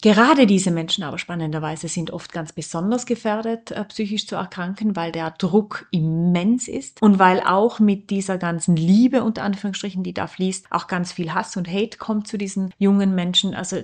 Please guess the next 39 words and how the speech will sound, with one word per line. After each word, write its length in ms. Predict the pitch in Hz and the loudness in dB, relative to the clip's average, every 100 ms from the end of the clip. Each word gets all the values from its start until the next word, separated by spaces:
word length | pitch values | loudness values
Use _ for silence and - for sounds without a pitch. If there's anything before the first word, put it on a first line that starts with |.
| _ 190 | _ -6
diese 180 | 180 | -2
Menschen, 320 | 170 170 - - | -2 -2 -4 -6
die 60 | |
es 80 | 170 | -6
dorthin 420 | 175 165 - 196 | -4 -4 4 4
geschafft 680 | 185 156 180 196 - - - | 4 0 0 -2 -2 -10 -8
haben, 580 | 175 180 220 254 269 269 - - - | -2 2 6 8 8 4 -4 -16 -14
äh, 100 | - | -4
die 120 | 208 196 | 0 2
sind 220 | 214 202 | 4 4
ja 80 | 180 | 4
leider 380 | 170 175 170 | 2 2 0
auch 200 | 185 220 | 0 4
nicht 440 | 262 269 - - - | 4 4 0 -12 -8
tatsächlich 540 | 220 233 226 240 226 | -6 -4 -4 -4 -4
zu 120 | 226 | -4
beneiden. 480 | 220 202 202 214 226 - | -2 -2 0 0 0 2
Und 140 | 208 196 | 2 2
für 160 | 208 | 2
alle 240 | 190 185 - | 2 2 2
anderen, 560 | 208 233 214 214 220 | 4 4 4 4 2
äh, 160 | - 196 | -4 -4
gilt 220 | 240 240 | -2 2
natürlich 360 | 226 214 214 196 | 2 2 -2 -2
genau 280 | 196 175 233 | -4 -2 -2
derselbe 420 | 220 196 196 190 | -2 -2 -2 -4
Kampf, 580 | - 175 233 277 - _ - | -6 0 2 0 -4 _ 4
in 140 | 208 | 6
dem 200 | 208 233 | 8 6
sie 180 | 226 - | 4 -2
aber 220 | 202 202 | -2 -2
natürlich 420 | 202 196 202 202 | -2 -2 -4 -4
sehr 220 | - 196 196 | -2 -2 -2
selten 400 | 202 196 196 190 | -2 -4 -2 0
gewinnen 380 | 190 190 185 | 2 2 2
und 160 | - 180 | 0 0
letztlich 400 | 185 190 208 185 | 0 -2 -6 -4
gewinnt 260 | 185 180 - | -2 -2 -2
keiner. 540 | - 160 151 - | -8 -6 -6 -10